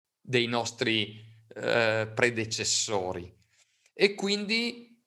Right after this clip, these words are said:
proviamo delle emozioni diverse. Se io riesco a farti provare una serie di emozioni, è molto più probabile che poi tu agisca di conseguenza. Una di queste emozioni, per rimanere sul tema dei rifiuti abbandonati e della corsa,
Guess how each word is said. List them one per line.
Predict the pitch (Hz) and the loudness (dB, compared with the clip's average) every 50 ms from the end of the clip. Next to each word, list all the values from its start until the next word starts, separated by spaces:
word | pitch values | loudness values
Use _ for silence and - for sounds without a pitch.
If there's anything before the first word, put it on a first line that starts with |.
| _ _ | _ _
proviamo | - 170 180 165 165 147 156 185 202 214 | 2 2 4 4 4 4 4 4 4 2
delle | 185 175 151 143 143 | 2 2 2 2 2
emozioni | 139 139 135 135 - - 139 139 156 165 | 2 0 -2 -4 -4 -2 -2 0 0 2
diverse. | 160 139 113 110 107 101 98 101 107 - - - 120 | 0 2 2 2 2 0 0 -2 -4 -4 -4 -2 -2
Se | - - 180 | -2 -2 -2
io | 190 220 247 233 | 0 0 0 0
riesco | 202 190 180 180 160 135 - - - - - 127 117 110 107 - - - - - _ _ _ _ _ _ _ _ - | 0 2 2 2 2 2 0 -2 -4 -2 2 2 2 2 2 -4 -10 -18 -20 -20 _ _ _ _ _ _ _ _ 2
a | 139 135 | 2 2
farti | - - 175 185 202 208 202 208 175 147 | 4 6 6 6 6 4 0 -6 -8 -6
provare | - 143 135 139 139 151 160 160 151 135 123 127 | -2 0 2 2 4 4 4 6 6 4 4 2
una | 151 196 233 247 208 170 143 | 0 0 -2 0 0 0 -2
serie | - - 160 165 175 180 180 175 151 135 | -2 -2 0 2 2 2 2 0 -2 0
di | 131 139 | 0 0
emozioni, | 143 147 151 160 165 160 - - 226 247 247 226 | 0 0 0 -2 -4 -4 -2 0 0 2 2 2
è | 185 | 0
molto | 160 170 202 220 220 208 - 180 147 | 2 2 0 0 0 0 -2 -2 -2
più | - 160 147 - | -2 -6 -6 -2
probabile | - 160 165 151 170 175 190 190 180 190 196 196 196 196 | 2 2 2 4 4 4 4 2 0 0 0 0 0 2
che | - 151 - | 0 -2 0
poi | - 151 165 165 165 | 0 -2 -2 -2 -2
tu | - 139 131 | 0 2 2
agisca | 123 120 107 123 123 - - 143 143 | 2 2 2 -4 -4 0 2 2 2
di | 135 123 | 2 0
conseguenza. | 131 117 113 110 110 - 120 120 117 113 101 95 101 98 101 - 127 | -2 -2 -2 -2 -2 -2 -2 0 2 2 0 0 0 -4 2 4 4
Una | 160 214 247 247 214 160 127 | 4 4 2 2 2 0 0
di | 120 123 113 | 0 0 -4
queste | - 147 160 151 - - - 147 | -2 0 0 0 0 4 4 4
emozioni, | 143 143 160 165 165 - - - 175 175 190 196 208 214 220 220 220 220 - - - _ _ _ _ _ _ _ | 4 4 0 -4 -4 -4 0 2 2 4 2 2 0 -2 -4 -4 -6 -12 -20 -20 -20 _ _ _ _ _ _ _
per | - 131 127 | 4 4 4
rimanere | 127 135 135 135 127 127 139 151 156 139 123 | 4 2 2 2 2 2 4 4 4 2 2
sul | - - 123 117 110 113 | -2 -4 -8 -10 -4 2
tema | 117 156 151 147 127 | 4 4 4 4 0
dei | 120 113 117 113 | 0 0 -2 -2
rifiuti | 113 113 - 160 151 139 135 | -4 -4 -4 -4 0 4 4
abbandonati | 123 123 117 120 117 117 113 117 123 131 147 165 160 160 - 135 | 4 4 4 2 0 2 2 0 2 2 4 2 2 2 0 0
e | 135 | 2
della | 139 139 147 170 190 196 | 2 2 4 2 0 0
corsa, | 196 - 127 110 107 107 104 101 - - - 127 147 160 180 | 2 2 2 2 2 0 -2 -4 -6 -4 -2 -2 -2 -2 -2